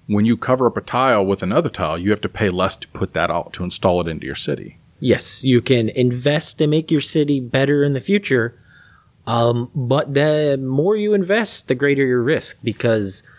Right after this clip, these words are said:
Speaker 2: you don't lose the top tile, you lose that entire section of your city.
Speaker 1: That stack. And if that, you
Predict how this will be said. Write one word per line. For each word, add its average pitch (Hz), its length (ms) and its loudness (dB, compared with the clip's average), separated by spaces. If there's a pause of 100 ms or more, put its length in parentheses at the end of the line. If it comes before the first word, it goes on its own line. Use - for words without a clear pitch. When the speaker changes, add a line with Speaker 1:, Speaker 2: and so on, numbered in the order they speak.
(240)
Speaker 2:
you 151 100 -2
don't 220 220 0
lose 208 300 -2
the 156 120 -4
top 165 360 -2
tile, 87 380 0
you 104 180 0
lose 156 440 2
that 127 160 0
entire 123 880 0 (260)
section - 640 -2
of 78 140 -6
your 85 100 -2
city. 78 440 -4
Speaker 1:
That 85 180 -6
stack. - 500 -6
And 135 160 0
if 254 220 -2
that, 104 380 -4 (840)
you 127 220 -6